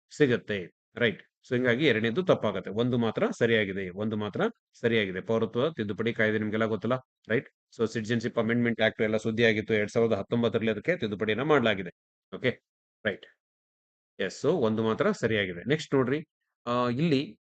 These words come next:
ಒಂದು ಕಡೆ ಈ ಒಂದು, ಆ, ಸಮ್ಮಿಶ್ರ ಸರ್ಕಾರಗಳು ಅಥವಾ ಈ ಒಂದು ಏನಂತೀರಿ, ಓಕೆ, ರಾಜಕೀಯ ಪಕ್ಷಗಳ, ಆ, ಸಂಘಟನೆ,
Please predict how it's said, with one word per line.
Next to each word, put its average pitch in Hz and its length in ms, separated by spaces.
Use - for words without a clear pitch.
ಒಂದು 131 200
ಕಡೆ 139 520
ಈ 131 40
ಒಂದು, 117 600
ಆ, - 60
ಸಮ್ಮಿಶ್ರ 143 480
ಸರ್ಕಾರಗಳು 117 580
ಅಥವಾ 120 340
ಈ 113 60
ಒಂದು 110 420
ಏನಂತೀರಿ, 110 340
ಓಕೆ, 107 400
ರಾಜಕೀಯ 113 380
ಪಕ್ಷಗಳ, 120 400
ಆ, 185 520
ಸಂಘಟನೆ, 131 580